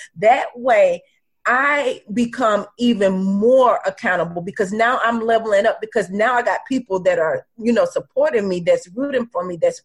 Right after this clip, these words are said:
pushing me. So I know that I have to show up.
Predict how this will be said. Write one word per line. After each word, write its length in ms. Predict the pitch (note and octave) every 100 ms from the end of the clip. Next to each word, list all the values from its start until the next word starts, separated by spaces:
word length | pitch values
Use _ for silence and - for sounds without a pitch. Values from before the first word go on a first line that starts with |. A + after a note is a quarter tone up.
| -
pushing 360 | G4+ - F#3+
me. 200 | F#3 E3+ - - -
So 440 | - - A3+ G#3 - -
I 280 | A3+ A3 G#3+
know 800 | G#3 G3+ A#3 C4 C4 A#3+ A#3+ _ -
that 140 | A3 G#3
I 100 | G3+
have 420 | A3+ C4 B3 -
to 80 | F3
show 420 | - A3 F3 E3
up. 160 | D#3